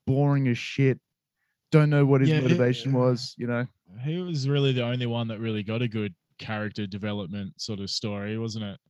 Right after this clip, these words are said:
Speaker 2: But, um, I mean, but that, that's also the thing, though.
Speaker 1: Dude, they
Speaker 2: I mean,
Speaker 1: set
Speaker 2: they
Speaker 1: up the
Speaker 2: have to
Speaker 1: best
Speaker 2: play
Speaker 1: character development with Scorpion at the start, and then he, his character pretty much became a ca-, cameo.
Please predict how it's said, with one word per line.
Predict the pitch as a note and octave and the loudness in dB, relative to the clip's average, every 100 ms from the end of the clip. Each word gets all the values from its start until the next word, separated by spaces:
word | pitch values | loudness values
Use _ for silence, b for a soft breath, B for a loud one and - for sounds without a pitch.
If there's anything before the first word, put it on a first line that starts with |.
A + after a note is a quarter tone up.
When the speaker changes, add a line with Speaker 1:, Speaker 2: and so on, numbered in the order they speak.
| - | -10
Speaker 2:
But, | A2 A2 | -6 -4
um, | A2+ A2+ A2 B C#3+ D3+ | -4 -4 -8 B -8 0
I | |
mean, | G#3 G#3+ | 2 4
but | F#3+ | 2
that, | A3+ F3+ | 0 -4
that's | G#3 - | -8 -6
also | A3+ - A3+ | -4 -4 -4
the | F#3 D3 | -4 -4
thing, | - C#3 C3+ B2 | -2 0 0 -2
though. | A2 | 2
Speaker 1:
Dude, | F#3 - | 4 6
they | A#3+ | 4
Speaker 2:
I | |
mean, | B2 | 6
Speaker 1:
set | A#3+ | 4
Speaker 2:
they | C#3 | 4
Speaker 1:
up | |
the | C3+ | 4
Speaker 2:
have | E3+ | 0
to | - | 2
Speaker 1:
best | D3+ F3+ | 4 6
Speaker 2:
play | C3+ B2+ | 4 4
Speaker 1:
character | F#3 G#3 F3+ | 4 4 2
development | D3+ C#3+ F3 A3 G#3 | 0 2 2 0 0
with | C#3+ | -2
Scorpion | - - - A#3+ G#3 | 0 0 0 0 -2
at | C#3 | -4
the | |
start, | - - C3 A3 B3+ - _ - | -8 -4 0 0 -2 -8 _ -2
and | F3+ | 2
then | G#3+ E3 - | 2 -2 0
he, | F#3 - - | 0 0 -4
his | G#3 G#3 D#3+ - | 0 2 0 0
character | D#3+ G3 B3 F3+ | -2 0 0 -2
pretty | - G#3+ | 0 0
much | G#3+ F3+ | 0 -4
became | E3+ D#3+ G3 F#3 | 0 2 4 2
a | |
ca-, | - F3 - - | 2 2 2 -2
cameo. | - F#3 B3 E3 - | -4 2 4 2 0